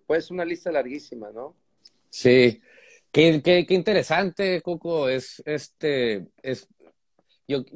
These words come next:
Speaker 2: quiero pensar que es como el hambre, ¿no? Que tienes por, por llegar a, a realizar tus, tus sueños, ¿no?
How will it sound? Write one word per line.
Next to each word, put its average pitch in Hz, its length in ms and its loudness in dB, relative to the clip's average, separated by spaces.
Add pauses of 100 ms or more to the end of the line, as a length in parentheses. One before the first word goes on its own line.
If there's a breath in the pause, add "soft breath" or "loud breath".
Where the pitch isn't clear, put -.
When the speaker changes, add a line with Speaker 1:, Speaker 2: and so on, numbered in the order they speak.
(120)
Speaker 2:
quiero 190 220 4
pensar 160 320 2
que 180 80 0
es 170 80 0
como 180 240 -2
el 123 120 -2
hambre, 165 420 -4
¿no? 165 200 -12
Que 120 140 -10
tienes 151 480 -8
por, 117 280 -10
por 120 240 -6
llegar 113 320 0
a, 143 220 0
a 107 180 -12
realizar 110 420 -8
tus, - 520 -8
tus 107 200 -8
sueños, 135 560 2
¿no? 151 200 -8